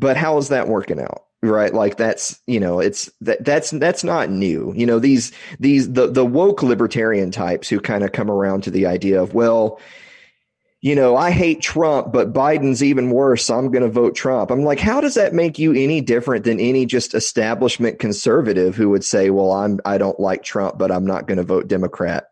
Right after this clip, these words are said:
Like, that, you're exactly, your, your logic's really not that far off from the same logic. Um, so, th-, and, and furthermore, I mean, let's be honest, most people, unless you live in a swing state, it's all moot. Like,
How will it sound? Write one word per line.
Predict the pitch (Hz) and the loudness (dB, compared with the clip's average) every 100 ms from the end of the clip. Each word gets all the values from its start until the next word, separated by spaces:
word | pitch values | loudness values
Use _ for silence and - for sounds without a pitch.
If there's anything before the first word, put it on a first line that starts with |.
| 113 | -2
Like, | 117 143 151 | -2 -2 -2
that, | 170 160 | 0 0
you're | 151 202 | 0 2
exactly, | 202 190 139 156 160 165 156 | 2 0 0 0 0 0 -2
your, | 170 165 | 0 -2
your | 160 175 | 2 2
logic's | 165 165 180 160 139 | 4 2 0 0 -2
really | 139 139 135 | 0 2 2
not | 123 120 120 | 2 0 0
that | 113 104 - | 0 -2 -2
far | 104 98 95 | -2 0 0
off | 92 - | -2 -4
from | 98 82 | -8 -8
the | |
same | - 92 80 82 | -8 -8 -8 -10
logic. | 76 87 - - - - - _ - | -12 -12 -16 -20 -20 -20 -20 _ -6
Um, | 113 104 98 95 - | -4 0 0 -2 -6
so, | - 151 139 | -2 0 0
th-, | 127 82 - - 127 - | 0 -6 -8 -8 -6 -2
and, | 147 147 - | 0 0 0
and | 156 | 0
furthermore, | 143 185 165 127 120 113 | 0 0 2 2 2 2
I | 104 | 0
mean, | 127 120 | 0 0
let's | 123 - | 0 0
be | 117 | 0
honest, | 113 107 101 113 | 0 0 -2 0
most | 120 131 | -2 -2
people, | - 107 - | -2 -2 0
unless | 120 147 139 | 0 0 0
you | |
live | 123 107 | 0 0
in | |
a | 98 | -2
swing | - 156 | -4 -4
state, | 135 104 98 | -2 -2 -2
it's | - | -2
all | 85 | -4
moot. | 55 60 - _ _ - | -4 -10 -12 _ _ -4
Like, | 110 | -4